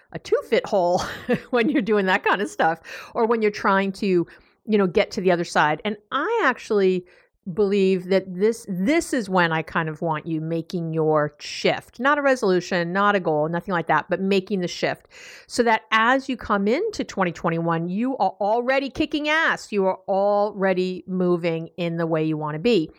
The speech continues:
So I've put together a three-step plan for you. And as you know, I always, uh, have some, a, a, a little fun gift for you. And of course, it's the holiday season, so gifts will be aplenty, right? Uh,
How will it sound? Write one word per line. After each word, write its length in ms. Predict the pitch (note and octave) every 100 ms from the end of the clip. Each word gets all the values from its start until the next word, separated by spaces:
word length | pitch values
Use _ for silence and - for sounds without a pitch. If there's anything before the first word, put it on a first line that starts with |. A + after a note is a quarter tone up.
| _ _ _ _ _ _ _ -
So 140 | - G#3+
I've 120 | -
put 180 | C4+ C4+
together 600 | B3 A3 G3 F#3+ F3+ F#3 - - _ _ -
a 200 | G3 E3+
three-step 720 | - F#3+ G#3+ - - A#3 A#3 - _
plan 440 | - G3 F3 F3
for 160 | E3 F#3
you. 360 | D#3+ D#3 E3 A3+
And 200 | F3 F3
as 240 | F3 E3
you 100 | G#3+
know, 540 | B3 F#3+ D#3+ D#3 G#3 - - - -
I 140 | F3+
always, 600 | E3 E3 E3 F3+ F#3+ - -
uh, 200 | E3+ E3+
have 240 | D#3 D#3+
some, 400 | - G3+ F#3+ G3 -
a, 80 | E3+ - D#3+ - -
a, 120 | E3 -
a 80 | F3
little 200 | F3 G3+
fun 300 | - A#3+ C4
gift 320 | C#4 C#4+ -
for 140 | -
you. 360 | B3 A3+ A3+ A4
And 100 | F#4
of 100 | C4+
course, 300 | - A3 -
it's 100 | C4+
the 60 | B3
holiday 320 | G#3+ A3+ A#3+
season, 400 | - D#4 - C4+
so 160 | C4 F#3+
gifts 420 | D3+ A3 - -
will 100 | B3
be 140 | A3+
aplenty, 480 | B3 - C#4+ G4+ D#4+
right? 320 | C#4+ A3+ F4 - - - - -
Uh, 220 | G#3+ A#3